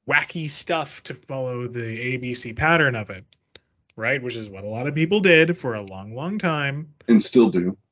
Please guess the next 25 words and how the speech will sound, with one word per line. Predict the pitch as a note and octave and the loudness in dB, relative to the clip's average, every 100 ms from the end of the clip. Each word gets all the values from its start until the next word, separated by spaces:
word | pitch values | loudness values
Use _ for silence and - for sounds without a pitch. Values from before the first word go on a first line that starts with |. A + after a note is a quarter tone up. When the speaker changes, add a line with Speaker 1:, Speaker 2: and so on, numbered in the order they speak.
| _ _ - | _ _ -6
Speaker 1:
And | D3 D#3 | -4 -4
still | D3+ - B2+ E3+ | -6 -10 -4 0
do, | F#3 E3+ E3+ D#3 | 6 8 8 6
and | C#3 B2+ | 2 -2
that's | B2+ - | -4 -4
not, | C#3+ C3+ | -6 -6
there's | C3 | -4
some | F3+ G3 | -2 0
of | |
it | F#3+ | 0
that's | G3+ F#3+ | 2 4
okay, | F#3 F#3 E3 E3 | 4 6 6 4
but | D3 | 0
there's | C3 B2+ | -6 -8
some | D3 | -10
of | D3+ | -8
it | D3+ | -6
that's | D3 C3 - | -4 -6 -8
just | - C3 - | -6 -6 -6
wacky. | A#2+ A2+ A2 A#2 A2+ _ _ | -8 -8 -8 -12 -14 _ _
But | D#3+ D3 | 0 4
then | G#3 | 4
it | G#3 | 4
gets | F#3+ F#3+ | 2 -2
into | F3 E3 E3+ D#3+ D#3 D3+ C3+ | -6 -4 -2 0 0 -2 -6